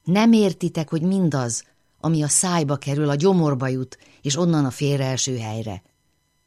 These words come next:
De ami a szájat elhagyja, a szívből származik, és ez az, ami beszennyezi az embert. A szívből ered ugyanis minden rossz gondolat,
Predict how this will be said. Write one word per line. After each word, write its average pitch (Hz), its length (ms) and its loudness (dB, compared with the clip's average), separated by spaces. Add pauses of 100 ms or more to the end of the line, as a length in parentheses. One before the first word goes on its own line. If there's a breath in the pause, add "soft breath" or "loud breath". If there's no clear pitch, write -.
(320)
De 151 180 0
ami 151 220 2
a 143 80 0
szájat 165 640 2
elhagyja, 135 720 -4 (720)
a - 100 -14
szívből 127 680 -2
származik, 120 840 -6 (640)
és - 260 -6
ez 202 240 0
az, 117 440 -6
ami 139 240 0
beszennyezi 113 680 -2
az 110 120 -10
embert. 104 600 -12 (1160)
A - 100 -10
szívből 160 720 0
ered 156 300 0
ugyanis 151 400 -2
minden 147 480 -2
rossz 131 300 -4
gondolat, 120 680 -10